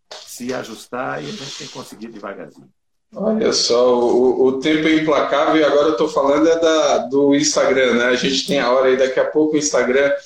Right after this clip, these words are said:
Speaker 2: derruba, mas eu quero, assim, agradecer, né, pelo esse privilégio de poder conhecer um pouco mais, eh, da tua história. O pessoal realmente foi, muita gente aí querendo, né? Falou assim, "Ei, eu,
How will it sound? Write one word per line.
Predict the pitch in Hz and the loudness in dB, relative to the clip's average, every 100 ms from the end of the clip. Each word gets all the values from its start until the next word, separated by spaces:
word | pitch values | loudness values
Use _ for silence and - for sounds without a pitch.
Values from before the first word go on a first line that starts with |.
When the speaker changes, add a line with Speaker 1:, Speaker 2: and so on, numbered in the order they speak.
| - _ | -14 _
Speaker 2:
derruba, | - 135 131 151 156 139 | 0 2 4 2 2 2
mas | 135 143 143 | 0 0 0
eu | 151 | 0
quero, | 156 151 | 0 0
assim, | 143 - 165 165 160 - _ _ | 0 0 0 0 -2 -12 _ _
agradecer, | - 156 175 156 147 131 - 151 156 156 123 | -4 0 2 2 0 0 0 0 0 0 -2
né, | 131 135 | -4 0
pelo | 147 143 | 2 2
esse | 143 - | 2 -2
privilégio | - 160 151 127 123 139 143 139 127 | -4 -2 0 0 2 2 2 0 -2
de | 127 | -6
poder | 131 135 131 131 | -2 0 2 2
conhecer | 139 135 127 - 139 | 0 -2 -2 -2 -2
um | 127 | -2
pouco | 135 131 113 | -2 -4 -4
mais, | 113 123 127 127 - - - _ - | -4 -2 -2 -2 -4 -8 -16 _ -4
eh, | 123 123 120 113 | 0 2 4 2
da | 117 117 | 0 -2
tua | 139 | -2
história. | 127 - - 135 135 135 120 - | -4 -4 -2 0 2 2 0 -2
O | - | -4
pessoal | 139 135 143 135 | -2 0 0 0
realmente | 131 135 131 139 - | 2 2 0 -2 -2
foi, | 143 143 139 - - _ | 0 2 2 -4 -8 _
muita | 135 190 185 156 | -2 0 0 0
gente | 170 165 165 | 0 0 0
aí | 143 | 0
querendo, | 143 151 139 165 151 | 0 0 0 0 0
né? | 135 | -2
Falou | 139 | -4
assim, | - | -2
"Ei, | 165 185 139 | 0 0 2
eu, | 131 135 | 2 0